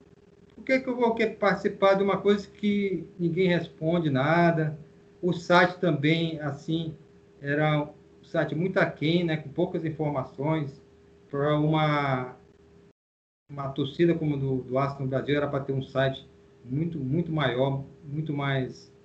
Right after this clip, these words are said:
informativo. E, claro, teve agora, agora, é, ultimamente você viu, né, algumas, alguns torcedores, é, vamos dizer,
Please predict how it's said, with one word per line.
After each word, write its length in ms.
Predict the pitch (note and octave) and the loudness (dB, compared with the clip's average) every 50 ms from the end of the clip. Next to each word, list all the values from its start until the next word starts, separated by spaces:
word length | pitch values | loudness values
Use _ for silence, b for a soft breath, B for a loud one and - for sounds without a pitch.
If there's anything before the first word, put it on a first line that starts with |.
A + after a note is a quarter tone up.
| - - - - - - - | -20 -20 -20 -20 -20 -20 -20
informativo. 800 | - - - C#3 B2+ B2+ B2 A2+ - - - B2+ C3+ C#3+ C#3+ C#3 - - - - - - - - - - - _ _ _ _ _ _ _ _ _ _ _ _ _ _ _ _ _ _ _ _ _ _ _ _ _ - | -12 -6 -4 -4 -2 -2 -4 -8 -10 -10 -6 -4 -4 -2 -4 -6 -8 -16 -20 -20 -20 -20 -20 -20 -20 -20 -20 _ _ _ _ _ _ _ _ _ _ _ _ _ _ _ _ _ _ _ _ _ _ _ _ _ -14
E, 520 | - A3 B3 B3+ C4 C4 C4+ C4+ C4+ C4 - - - - - - _ _ - _ - - _ _ _ _ _ _ _ _ _ | -10 -8 -4 -2 -2 -2 -4 -6 -10 -12 -14 -18 -20 -20 -20 -20 _ _ -20 _ -20 -20 _ _ _ _ _ _ _ _ _
claro, 560 | - A#3 A3+ - F#3 E3 D#3 D#3 D#3+ - - - - - _ | -4 0 4 4 6 6 4 4 0 -4 -8 -16 -20 -2 _
teve 240 | - F#3+ F#3+ F#3 F#3+ | 6 8 8 8 6
agora, 360 | F#3 E3 F3+ F3+ F3+ E3 D#3+ | 4 4 4 2 2 2 2
agora, 320 | D#3+ D3+ D3+ E3 D#3+ D#3+ D#3+ D3+ D3+ E3 | 2 2 4 4 4 4 2 2 0 -2
é, 600 | D#3 D3+ D3 C#3 C#3 C#3 C#3 C3+ C3 C3 C3 C3 C3+ - | -2 -2 -2 -2 -2 -2 0 0 0 0 -2 -6 -10 -14
ultimamente 480 | - - - D#3 D3 D3 C#3+ D3 D3 C#3+ | -16 -10 -6 -4 -2 -2 -2 -2 -2 -4
você 240 | C#3 - - D#3 C#3+ | -6 -4 -4 -2 -2
viu, 240 | C3 D#3 E3 E3+ | 0 0 0 0
né, 380 | D#3+ D#3 D#3+ D#3+ D3 C#3 C#3 - - - - - - - - - - _ _ _ _ _ _ _ _ _ | 0 0 -2 -4 -4 -8 -10 -14 -18 -20 -20 -20 -20 -20 -20 -20 -20 _ _ _ _ _ _ _ _ _
algumas, 460 | - C3 B2+ C3 C#3+ D3 C#3+ C3+ C3 C3+ - - | -14 -12 -10 -6 -6 -4 -4 -4 -6 -8 -10 -14
alguns 260 | C3+ B2+ B2+ C3+ C#3 C3+ | -14 -10 -8 -6 -8 -6
torcedores, 840 | - - D3+ C#3+ - - C#3 B2 C3 C3 C3 B2 A#2 - - - - - - - - - - - - - _ _ _ _ _ _ - | -6 -8 -8 -6 -6 -6 -6 -4 -2 -2 -2 -2 -4 -10 -18 -20 -20 -20 -20 -20 -20 -20 -20 -20 -20 -20 _ _ _ _ _ _ -18
é, 720 | - A2+ A2+ A2+ A2 A2 G#2+ G#2+ G#2 G#2 G2+ G2+ G2+ G2 F#2+ - - - _ _ - | -14 -10 -10 -8 -8 -8 -8 -8 -8 -8 -10 -12 -14 -16 -16 -20 -20 -20 _ _ -20
vamos 220 | C3 A#2 A2+ A2+ | -18 -16 -14 -12
dizer, 420 | A#2+ A#2 G#2 A2+ B2 A#2+ A2 G#2 | -12 -10 -6 -6 -4 -4 -4 -6